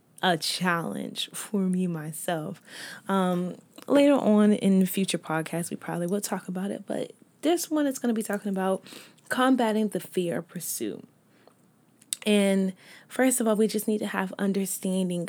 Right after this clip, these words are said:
of what these different, um, words mean. So, first of all, God has not given us the spirit of fear,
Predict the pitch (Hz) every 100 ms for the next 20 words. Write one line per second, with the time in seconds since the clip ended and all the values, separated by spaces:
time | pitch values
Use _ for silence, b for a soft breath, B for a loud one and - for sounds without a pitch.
0 | - 180 - - 185 175 - 190 196 -
1 | - 180 170 - 165 165 - 165 165 165
2 | - - 180 170 170 - 180 175 165 165
3 | 175 - B B B - - 226 202 196
4 | 190 190 185 202 _ - - _ - -
5 | 233 254 - 165 156 - - 196 - _
6 | _ _ - _ _ _ b b b 185
7 | 175 180 196 247 269 - 208 196 185 170
8 | 170 175 170 170 165 - - 165 180 -
9 | - 160 170 196